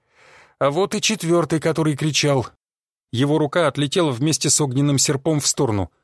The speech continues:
а мой клинок продолжил движение. Чик-чирик,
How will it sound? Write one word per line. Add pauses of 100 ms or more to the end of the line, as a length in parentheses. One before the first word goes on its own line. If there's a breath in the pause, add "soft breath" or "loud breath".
(140)
а
мой
клинок
продолжил
движение. (560)
Чик-чирик,